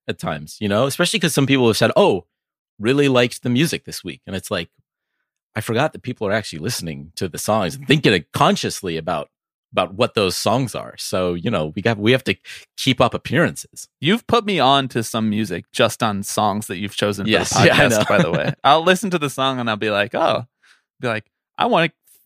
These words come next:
Speaker 2: listen all the way to the end of this song while I'm editing
Speaker 1: Yeah.
Speaker 2: the episode." And I'm, like, killing too much time listening to, like, an entire Hospital Bracelet record. Like, <laughs> it's
Speaker 1: <laughs>
Speaker 2: just like,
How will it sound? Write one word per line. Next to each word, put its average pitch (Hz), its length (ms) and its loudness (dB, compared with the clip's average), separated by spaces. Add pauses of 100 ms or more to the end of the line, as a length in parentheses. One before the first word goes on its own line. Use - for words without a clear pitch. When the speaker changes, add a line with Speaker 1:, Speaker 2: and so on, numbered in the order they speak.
(140)
Speaker 2:
listen 117 240 -2
all 139 120 6
the 170 60 2
way 190 140 2
to 220 120 0
the 214 120 -2
end 285 160 4
of 127 100 2
this 113 160 2
song 95 300 2
while 123 120 6
I'm 131 120 4
editing 180 260 2
Speaker 1:
Yeah. 185 60 2
Speaker 2:
the 185 80 2
episode." 202 360 -2
And 113 140 -2
I'm, 113 80 -2
like, 117 220 0
killing 127 300 2
too 135 120 2
much 117 220 -2
time 117 300 4
listening 120 380 0
to, 127 100 2
like, 110 200 2
an 113 140 2
entire 110 400 2
Hospital 120 500 -2
Bracelet 123 440 -2
record. 131 460 2
Like, 123 200 2
<laughs> - 40 -6
it's 190 640 4
Speaker 1:
<laughs> 302 260 -2
Speaker 2:
just 233 320 2
like, 165 400 -2